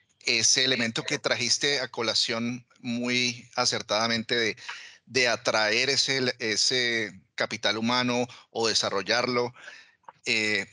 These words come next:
la capacitación, la formación de tu capital humano, em, ¿qué le,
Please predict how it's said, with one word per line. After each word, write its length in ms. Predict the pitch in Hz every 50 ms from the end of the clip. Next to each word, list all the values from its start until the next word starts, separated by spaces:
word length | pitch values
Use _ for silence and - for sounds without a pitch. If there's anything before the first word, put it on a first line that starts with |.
| - -
la 220 | 143 135 131 123 -
capacitación, 1080 | - 151 131 - - 127 117 - - 123 - - 120 101 - - - 147 147 135 127
la 140 | 120 120 110
formación 840 | - - 131 123 113 117 113 107 101 - - - 139 139 147 151 147
de 140 | 135 143 135
tu 280 | - _ _ - 131 120
capital 540 | - 139 120 - 120 107 - 110 101 107 113
humano, 440 | 117 123 120 113 110 107 104 110 - _ - - - - - - _ _ _
em, 720 | - 117 113 110 107 107 104 101 101 98 92 90 90 - _ _ _ _ _ _ _ _ _ _ _ _ _ _ - - - - _ _ _ _
¿qué 200 | 135 139 139 139
le, 160 | 147 147